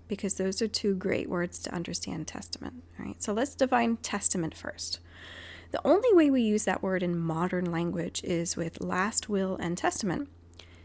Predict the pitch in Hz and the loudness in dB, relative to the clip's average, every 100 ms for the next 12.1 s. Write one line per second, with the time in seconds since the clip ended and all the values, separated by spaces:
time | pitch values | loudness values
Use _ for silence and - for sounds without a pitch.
0 | - - 196 190 240 254 - 208 - 185 | -20 -2 0 2 2 2 2 0 0 -2
1 | 185 226 262 277 233 202 - 208 202 - | 0 0 0 0 0 0 -2 -2 -2 -2
2 | 208 190 185 185 - 190 196 - - 247 | 0 0 0 -2 -4 -4 -4 -4 -4 -4
3 | 247 254 247 - 208 - 185 196 196 190 | 0 2 2 0 2 2 2 2 2 2
4 | - - 170 156 - - - - 165 - | 0 0 -2 -4 -12 -18 -20 -8 -8 -6
5 | 180 208 240 - - - - 196 214 240 | -4 -2 0 0 -2 -6 -4 -2 0 0
6 | 226 - - - 254 - 247 220 208 202 | -2 -4 -20 -2 -2 4 4 4 2 0
7 | 190 185 185 175 175 175 - - - 208 | 0 0 -2 -2 -4 -4 -4 -4 -6 -8
8 | - - - - - - - - 233 247 | -12 -20 -20 -20 -20 -18 -18 -2 2 4
9 | 208 185 262 - - 202 202 226 254 - | 4 2 0 -8 -8 -2 -2 0 -2 -2
10 | 214 - - - - - - - 233 262 | -2 -6 -16 -20 -20 -20 -12 -2 2 4
11 | 269 226 208 202 208 240 277 - 196 226 | 4 2 4 4 4 2 -2 -4 -2 0